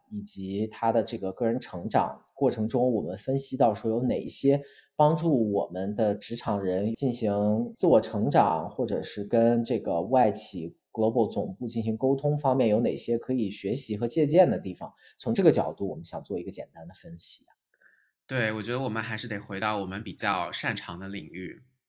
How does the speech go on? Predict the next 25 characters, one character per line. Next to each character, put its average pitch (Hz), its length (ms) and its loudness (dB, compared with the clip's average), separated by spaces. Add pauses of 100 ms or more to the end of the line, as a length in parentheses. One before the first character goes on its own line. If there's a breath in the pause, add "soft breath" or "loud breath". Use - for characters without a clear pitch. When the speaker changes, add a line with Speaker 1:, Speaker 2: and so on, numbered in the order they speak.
(240 soft breath)
Speaker 2:
就 123 120 -4
如 117 120 -2
果 131 100 -4
是 135 120 -2
仅 120 160 -4
仅 113 180 -2
评 101 180 -8
价 113 140 4
娱 98 160 -4
乐 143 160 0
圈 104 260 -4
或 117 80 -6
者 98 80 -6
说 117 140 -6
时 - 180 -8
尚 110 200 -6
圈 98 180 -8
的， 92 100 -8
我 90 100 -10
们 90 120 -8
应 107 60 -14
该 110 80 -8
是 - 460 -6
not 127 240 0 (100)
qualified。 120 600 0